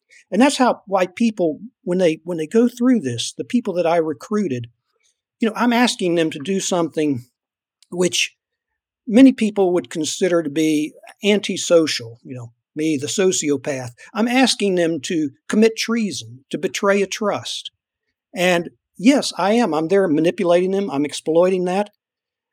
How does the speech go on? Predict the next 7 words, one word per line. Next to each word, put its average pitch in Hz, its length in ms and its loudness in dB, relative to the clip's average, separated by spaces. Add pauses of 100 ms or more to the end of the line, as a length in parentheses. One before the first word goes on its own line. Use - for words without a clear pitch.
(260)
But 190 240 6
they 202 320 2
rationalize 151 920 0
this 147 340 0 (1000)
by 160 200 2
saying, 202 540 0
by 170 220 -2